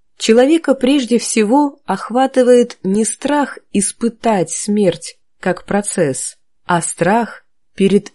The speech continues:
перспективой перестать существовать вообще и прежде всего как личность. Все реакции на страх,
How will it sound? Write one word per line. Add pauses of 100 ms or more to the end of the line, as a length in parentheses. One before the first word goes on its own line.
перспективой
перестать
существовать
вообще (300)
и
прежде
всего (200)
как
личность. (340)
Все
реакции
на
страх,